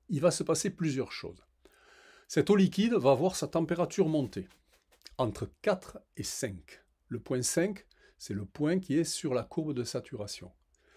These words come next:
Entre le point quatre et le point cinq, l'eau liquide voit sa température monter. Au point cinq, elle atteint, elle atteint la température d'ébullition. Et donc, en fait, elle va commencer à se vaporiser.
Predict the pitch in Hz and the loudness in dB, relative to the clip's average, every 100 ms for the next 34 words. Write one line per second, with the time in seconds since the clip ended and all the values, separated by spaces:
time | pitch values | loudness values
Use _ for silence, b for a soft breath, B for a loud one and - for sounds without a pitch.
0 | B B B 139 135 170 156 180 151 - | B B B -2 4 6 6 6 4 6
1 | 175 165 135 123 120 110 101 - 202 - | 6 6 4 2 0 -4 -2 0 0 0
2 | 131 147 226 190 - 226 147 160 170 160 | 2 4 4 4 0 -2 0 0 -2 -2
3 | 151 156 147 147 160 131 120 107 101 92 | -2 -2 -4 -4 -6 -4 -6 -8 -14 -20
4 | _ _ - 185 214 190 - 165 175 190 | _ _ 2 6 10 10 10 4 2 0
5 | - b b b 151 170 165 170 175 214 | -10 b b b 4 4 6 4 4 0
6 | _ _ _ _ _ _ _ - 135 127 | _ _ _ _ _ _ _ -6 -2 0
7 | 135 147 165 190 135 127 151 143 127 123 | 0 -2 -2 -4 -4 -2 -2 -2 -4 -6
8 | - 156 123 120 113 104 - 76 - _ | -6 -6 -4 -6 -8 -12 -12 -14 -20 _
9 | _ _ 123 104 120 113 98 - 185 - | _ _ -8 -4 -4 -6 -6 -2 -2 -2
10 | - 123 104 127 127 - 127 120 - 160 | -10 -6 -2 -2 -2 -2 -2 -2 -4 -4
11 | - 107 101 185 180 131 104 92 | -2 -4 2 2 2 -2 -2 -6